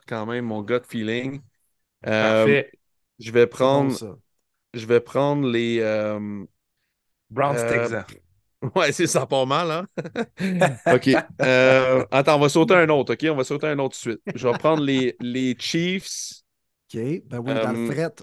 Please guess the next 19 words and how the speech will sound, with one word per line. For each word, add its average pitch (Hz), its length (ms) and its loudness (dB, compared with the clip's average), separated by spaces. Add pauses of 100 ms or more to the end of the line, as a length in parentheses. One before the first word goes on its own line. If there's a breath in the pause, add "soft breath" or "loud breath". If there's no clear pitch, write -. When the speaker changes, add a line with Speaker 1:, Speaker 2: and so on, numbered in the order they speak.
Speaker 3:
dans 151 240 -4
Gadou, 165 520 0 (460)
à 117 60 -12
Speaker 1:
ouais, 127 300 6
Speaker 3:
Kansas 117 240 -6
Speaker 1:
v-, 123 80 -8
Speaker 3:
City. 127 180 -20 (420)
Speaker 1:
je 127 160 2
vais 127 80 8
prendre 135 320 2 (420)
vingt. 156 1000 2
Attends, 127 220 -4
ça 110 160 -6
va 120 120 0
être, 120 180 -8
euh, 113 220 4 (120)
tac, 151 320 -4
tac, 143 420 0 (280)
tac, 127 260 -2